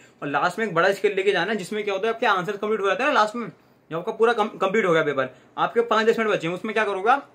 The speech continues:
जब भी आपका आंसर कंप्लीट होता है ना, न्यू पेज से स्टार्ट करना, सेकंड वाला जो आपका आंसर होता है, तो एक अंडरलाइन कर दिया ना भाई कि यहाँ पे मेरा ये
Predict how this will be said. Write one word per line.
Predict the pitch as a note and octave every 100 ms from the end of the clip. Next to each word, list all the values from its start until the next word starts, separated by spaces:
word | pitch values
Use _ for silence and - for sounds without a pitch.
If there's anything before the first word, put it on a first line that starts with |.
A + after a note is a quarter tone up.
| D#3
जब | C#3
भी | F#3
आपका | A3+ A3+
आंसर | A3 A3+
कंप्लीट | A3 A3
होता | G#3 A#3
है |
ना, | B3
न्यू | G#3+
पेज | G#3+
से | A3+
स्टार्ट | A3+ G#3
करना, | G3+ A#3
सेकंड | A3+ F#3+
वाला | F3+ F3
जो | E3
आपका | D#3+
आंसर | D3+ D3+
होता | C3+ C3
है, | B2 - -
तो | A#3
एक | A#3+ B3+
अंडरलाइन | - F#3+ A3+ A#3+
कर | A3+
दिया | E3+ D3
ना | D3+
भाई | F3
कि | A#3
यहाँ | G3+ F3
पे | G3
मेरा | F#3 F#3+
ये | C4+